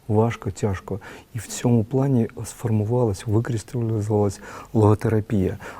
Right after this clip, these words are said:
Він, він написав, е, книгу, яка, а, називається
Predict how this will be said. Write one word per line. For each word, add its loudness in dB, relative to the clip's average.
Він, 4
він 4
написав, -2
е, 0
книгу, 0
яка, 0
а, 0
називається 0